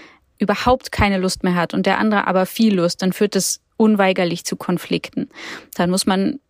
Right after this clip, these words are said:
tatsächlich mal genauer gucken, warum ist es denn so, dass es überhaupt keine Lust ist? Ist es vielleicht tatsächlich auch was Hormonelles oder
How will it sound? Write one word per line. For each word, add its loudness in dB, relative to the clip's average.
tatsächlich 2
mal 2
genauer 2
gucken, 0
warum 2
ist -2
es 0
denn 0
so, 0
dass -2
es -2
überhaupt 0
keine 0
Lust -4
ist? -6
Ist -6
es 0
vielleicht -2
tatsächlich 0
auch -2
was 0
Hormonelles 2
oder 2